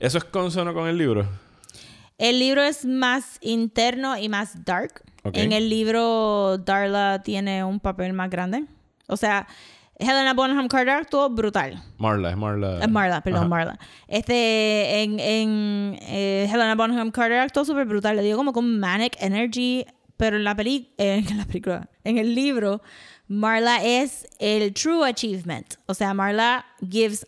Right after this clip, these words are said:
Speaker 2: no fucks. Eh, versus que Tyler y Jack do.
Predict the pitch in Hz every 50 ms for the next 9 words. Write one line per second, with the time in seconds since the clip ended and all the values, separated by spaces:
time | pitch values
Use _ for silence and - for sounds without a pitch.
0 | _ _ - 190 196 202 214 240 254 240 285 294 233 - - - - - - -
1 | _ - - - - - _ _ - 190 202 196 196 196 190 196 190 175 180 214
2 | 214 214 214 - 220 214 - 240 226 214 - 214 214 220 226 233 233 233 233 233
3 | 233 233 220 - 220 226 220 190 233 233 233 226 220 220 - - 190 - 196 196
4 | 175 165 214 214 208 226